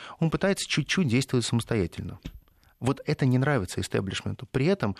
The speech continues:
он заключил определённый, э, пакт с истеблишментом, он не нападает на него. Где, где высушенное Вашингтонское болото? Где посадки?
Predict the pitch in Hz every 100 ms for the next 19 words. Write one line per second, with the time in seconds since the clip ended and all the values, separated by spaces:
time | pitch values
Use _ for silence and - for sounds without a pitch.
0 | - - - 127 120 120 123 151 117 104
1 | 101 120 110 98 - 98 95 95 - 123
2 | - - - - 180 156 - 101 104 110
3 | 123 123 143 160 139 - 90 87 - _
4 | _ _ - 156 165 113 139 131 127 -
5 | 90 87 - 95 120 - - 82 87 92
6 | 117 117 - - - - 117 160 110 -
7 | 110 120 - 101